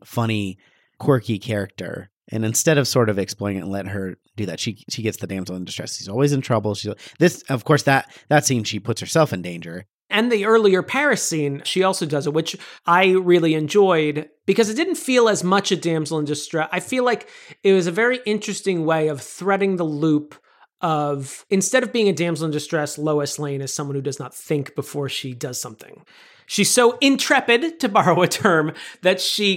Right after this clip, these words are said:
Speaker 2: is constantly getting into scrapes and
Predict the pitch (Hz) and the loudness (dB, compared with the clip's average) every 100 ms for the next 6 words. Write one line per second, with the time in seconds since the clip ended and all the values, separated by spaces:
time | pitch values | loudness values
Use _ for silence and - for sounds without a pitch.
0 | 190 214 - 226 233 214 202 185 180 165 | 2 0 2 0 2 2 0 0 0 -2
1 | 165 - 156 147 151 - - 196 170 - | -2 -2 -2 -2 -4 -6 0 4 4 2
2 | - - - - - - 170 156 | -2 -4 -4 -10 -16 -6 0 2